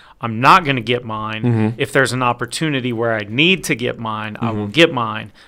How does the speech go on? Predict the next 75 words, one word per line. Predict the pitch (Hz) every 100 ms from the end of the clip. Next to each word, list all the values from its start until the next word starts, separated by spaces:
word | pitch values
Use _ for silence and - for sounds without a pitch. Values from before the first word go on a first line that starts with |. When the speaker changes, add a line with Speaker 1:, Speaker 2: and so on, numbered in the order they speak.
| -
Speaker 1:
But | 123
for | 127
the | 117
most | 120 131 127
part, | 120 113 117
and | 120
that's | 127 -
kind | 147
of | 131
what | 120 -
you | 135
talked | - 113 -
about, | 117 117
and | 110
so | 135
I'm | 127
assuming | 120 - 139 123
that's | 120 117
probably | - 120 113 110
the | 104
culture | 104 - 123 - 110
you | 110 110
wanna | 107 104 107
Speaker 2:
Yeah, | 120 113 110
absolutely. | 117 120 123 117
Well, | 113
first | 113 208 202
of |
all, | 104
I'm | 92 117 143
from | - 120 113
Michigan, | 104 98 92 90 90
and | 98
I'm | 107
from | 104 110
Detroit, | 101 92 - 110 98 -
so | -
you're, | 104 113
like, | 123 110
right | 104 110
in | 95
my | 98
wheelhouse | 95 104 101 165 -
right | 92
now. | 180
I | 92 101
grew, | 110 120 123
Speaker 1:
<laughs> |
Speaker 2:
I | 110
grew | 120 123 123
Speaker 1:
The |
Speaker 2:
up | 120 117
on, |
Speaker 1:
Bad | 139 160
Speaker 2:
on | 107 151
the | -
Speaker 1:
Boy |
Speaker 2:
Bad | 135 104
Speaker 1:
Pistons. | 160 101 95
Speaker 2:
Boys. | 143
The | 135
Speaker 1:
Oh | 135
Speaker 2:
Bad | 110 123
Speaker 1:
my | 120
Speaker 2:
Boys | 120 127
were | 117
Speaker 1:
gosh. | 113
Speaker 2:
my, | 107
were | 120 113
my, | 104 101
were | 110 110
my | 107 98
team. | 92 120 113 104
Like, | 101 101
we, | 123 117